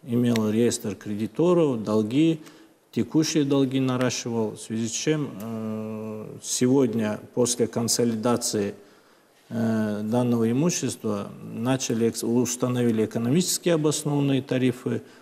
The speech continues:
установлены льготные тарифы для населения. У нас, э,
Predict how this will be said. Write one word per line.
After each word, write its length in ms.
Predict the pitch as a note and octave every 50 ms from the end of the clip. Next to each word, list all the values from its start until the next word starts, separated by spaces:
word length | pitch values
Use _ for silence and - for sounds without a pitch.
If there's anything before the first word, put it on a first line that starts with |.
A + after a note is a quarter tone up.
| - - -
установлены 840 | - A2+ A2 - - B2 A#2+ B2 A#2+ A#2+ A#2 A2+ A2 A2 A2 G#2+
льготные 600 | G#2 G#2 G#2 G#2 A2+ C3+ D3+ D#3 E3 E3+ D#3 D3 C#3
тарифы 480 | D3 D3 C#3+ C#3+ C#3+ C3+ C3+ - C3
для 180 | A#2+ B2 C3 C3
населения. 800 | B2+ B2+ A#2+ - - - B2 C#3 B2+ B2 B2 A#2+ A#2 A2+ A#2 - - - - - - - _ _ _ -
У 160 | A#2 A2+ B2
нас, 320 | B2+ B2 A#2+ A2 - -
э, 60 | A#2+